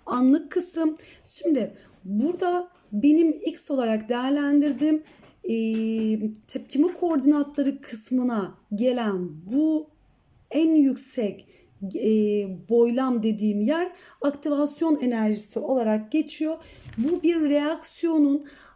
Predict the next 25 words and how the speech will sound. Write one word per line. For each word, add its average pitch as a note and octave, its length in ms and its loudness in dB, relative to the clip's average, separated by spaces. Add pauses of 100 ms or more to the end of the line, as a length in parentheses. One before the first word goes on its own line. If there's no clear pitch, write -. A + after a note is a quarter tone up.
atlaması, C#4 760 0
yani A3 340 0
reaksiyon B3 460 -2
oluşturabilmesi C#4 1300 2
için C#4+ 460 2
gerekli C4+ 440 0
olan D4+ 220 4
enerji B3+ 880 0 (280)
olarak B3 440 0
geçecek. C#4 460 -2
Zaten C4 320 0
onları C4 400 2
da F#4+ 60 -2 (140)
yazacağız B3+ 520 0
daha G#3 200 -4
sonra. A3 420 -8 (440)
Aktifleşmiş F#4+ 920 -4 (280)
kompleksle E4 680 0
ilgili C4 360 2
devam F4+ 300 0
edelim. B3+ 320 2
Tepkim-, D#4+ 640 -2
bir F4 140 6
tepkimenin B3+ 560 2
hızı D#4 460 -2